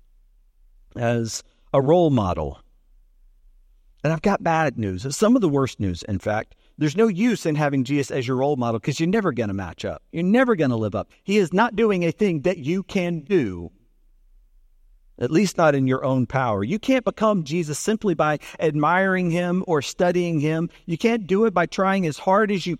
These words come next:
would like to, trying as hard as you can. You might as well try and hike your way to Narnia.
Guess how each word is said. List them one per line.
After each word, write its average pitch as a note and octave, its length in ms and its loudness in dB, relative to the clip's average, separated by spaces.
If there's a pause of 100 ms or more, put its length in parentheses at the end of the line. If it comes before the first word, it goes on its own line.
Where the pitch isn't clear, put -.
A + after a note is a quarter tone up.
would D#3+ 260 -2
like D#3 320 0
to, F#3+ 200 0 (260)
trying G3+ 340 2
as F#3 100 -2
hard G3 260 2
as E3+ 100 -4
you F3 100 -4
can. C#3+ 360 0 (180)
You D#3 140 0
might G3 220 2
as B3 160 -2
well D3+ 320 2 (220)
try F#3 200 2
and C#3+ 140 0
hike F#3 260 -2
your F3 100 0
way D3 200 0
to C#3 80 -2
Narnia. F#2+ 540 -2